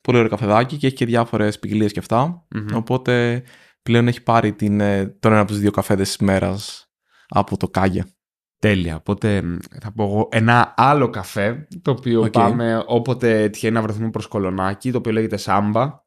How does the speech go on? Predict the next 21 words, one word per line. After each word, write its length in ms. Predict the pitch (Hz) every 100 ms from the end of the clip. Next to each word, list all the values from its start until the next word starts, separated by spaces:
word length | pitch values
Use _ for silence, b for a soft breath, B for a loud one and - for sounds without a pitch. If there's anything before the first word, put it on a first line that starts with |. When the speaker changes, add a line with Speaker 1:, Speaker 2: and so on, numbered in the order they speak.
| -
Speaker 2:
Το 80 | 131
Speaker 1:
μου 140 | 160
Speaker 2:
οποίο 160 | 170 143
Speaker 1:
αρέσει, 180 | 147 135
Speaker 2:
επίσης 140 | 127
το 60 | 131
Speaker 1:
ναι. 60 |
Speaker 2:
Σάμπα 360 | 123 120 110 104
έχει 360 | 113 - 120 - _ -
πάρα 320 | 113 117 110
πολύ 220 | 110 104
ωραίες 280 | 101 98 95
και 100 | 107
ενδιαφέρουσες, 920 | 104 98 110 104 101 - 92 95 -
εμ, 280 | - 50 - - - - -
ποικιλίες 440 | 101 98 104 101
καφέ. 520 | - 90 98 139 - _ b b b b _
Και 480 | - 113 107 104 101 -
το 320 | 107 101 101
προτείνω 540 | 104 101 110 110 113 -
ασυζητητή. 1160 | 110 - 110 101 101 101 - 98 - 92 -